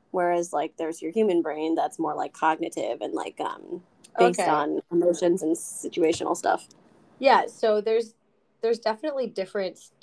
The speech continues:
Speaker 2: types of functioning. Like, there's that higher le-, higher level processing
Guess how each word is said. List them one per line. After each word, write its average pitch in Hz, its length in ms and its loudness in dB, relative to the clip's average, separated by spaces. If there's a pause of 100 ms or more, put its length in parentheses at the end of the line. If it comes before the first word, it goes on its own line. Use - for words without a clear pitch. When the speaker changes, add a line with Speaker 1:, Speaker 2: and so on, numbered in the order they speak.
(100)
Speaker 2:
types - 400 -4
of 160 140 0
functioning. 180 640 -6
Like, 156 120 -8
there's 165 140 -4
that 156 140 -2
higher 165 260 0
le-, 160 240 -2
higher 170 280 0
level 160 220 -2
processing 156 680 -4